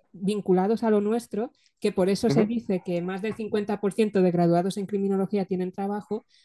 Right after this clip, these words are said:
Speaker 1: pero no tenemos la etiqueta de criminólogos, ni tenemos
Speaker 2: Yep.
Speaker 1: trabajos que solo sean para nosotros, y esto es lo que hay que intentar cambiar. Pero claro, entre ese vacío que recibimos por parte de la ministra, sumado a que luego el ministerio sube, sube ese tuit, pues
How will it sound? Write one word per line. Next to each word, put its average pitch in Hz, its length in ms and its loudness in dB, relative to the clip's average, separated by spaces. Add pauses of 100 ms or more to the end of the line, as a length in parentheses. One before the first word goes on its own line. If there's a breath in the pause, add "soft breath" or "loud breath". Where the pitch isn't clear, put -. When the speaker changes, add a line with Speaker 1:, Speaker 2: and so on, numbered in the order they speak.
(120)
Speaker 1:
pero 208 200 2
no 214 140 2
tenemos 240 360 2
la 202 80 0
etiqueta 185 400 -4
de 170 80 0
criminólogos, 165 720 -2 (220 soft breath)
ni 208 160 -2
tenemos 202 320 2
Speaker 2:
Yep. - 80 -6
Speaker 1:
trabajos 196 380 -4
que 196 120 -6
solo 185 200 -2
sean 170 220 -4
para 170 140 -2
nosotros, 160 440 -4
y 180 80 2
esto 196 160 -2
es 202 60 -2
lo 208 80 0
que 202 80 0
hay 180 60 0
que - 80 -6
intentar 175 420 -4
cambiar. 160 380 -4 (680)
Pero 185 380 4
claro, 208 340 2
entre 190 420 0
ese 233 240 -4
vacío 226 600 -4
que 185 120 -4
recibimos 185 560 -4
por 165 220 -2
parte 180 280 2
de 196 80 2
la 196 120 0
ministra, 196 640 -6 (200)
sumado 196 600 2
a 170 100 -6
que 175 120 -4
luego 185 180 -2
el 202 60 -2
ministerio 202 540 -2
sube, 180 340 -2
sube 185 300 -2
ese 185 180 -8
tuit, 214 380 -6
pues 151 360 -12